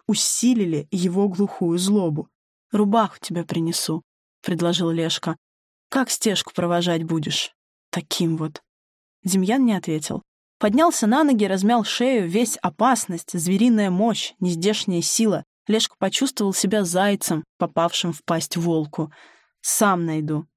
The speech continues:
только ответил Демьян. "Ты пока тут приберись". Прошел мимо брата, задел плечом и скрылся за дверью. Когда шаги его стихли, Лешка позволил себе пошевелиться. Медленно,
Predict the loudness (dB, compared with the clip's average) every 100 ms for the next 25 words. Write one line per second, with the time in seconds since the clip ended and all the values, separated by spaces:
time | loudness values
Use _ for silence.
0 | -6 -4 -2 -4 -2 -4 -2 -4 0 0
1 | 0 -2 -4 _ _ _ _ 0 0 -2
2 | -2 -2 -2 -4 _ _ _ _ -4 -2
3 | 0 0 -2 -6 -10 _ _ _ _ _
4 | -2 2 4 4 4 2 2 2 2 0
5 | 0 2 2 0 0 -2 0 2 4 2
6 | -2 -2 0 0 -2 0 0 0 0 0
7 | -2 -4 -6 _ _ _ _ _ -2 0
8 | 0 2 2 2 2 -2 2 2 2 -2
9 | -4 -8 -2 2 2 0 0 0 2 2
10 | 2 0 0 0 0 0 0 2 2 2
11 | 2 -2 -6 -6 -10 _ _ 0 4 4
12 | 2 0 -2 -2